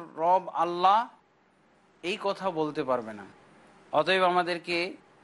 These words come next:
এই বিষয়ে সঠিক জ্ঞান অর্জন করতে হবে।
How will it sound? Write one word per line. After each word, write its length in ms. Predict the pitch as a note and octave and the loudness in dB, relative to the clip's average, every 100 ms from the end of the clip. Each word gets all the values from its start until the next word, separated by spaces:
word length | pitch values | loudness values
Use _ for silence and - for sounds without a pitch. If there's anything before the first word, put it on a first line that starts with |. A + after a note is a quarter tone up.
| _ _ - - | _ _ -20 -10
এই 140 | D#3+ F3 | -2 0
বিষয়ে 380 | F3 E3 F3 D#3+ | -2 0 0 0
সঠিক 520 | - E3 F#3+ E3 C3+ | -4 -8 -6 -8 -2
জ্ঞান 240 | D#3 D#3 | 0 2
অর্জন 400 | D3+ C#3+ C#3 D3 | 0 -2 -4 -6
করতে 320 | C#3 C#3 - | -6 -10 -4
হবে। 360 | C3+ C3 C3+ E3 | -2 -2 -2 -6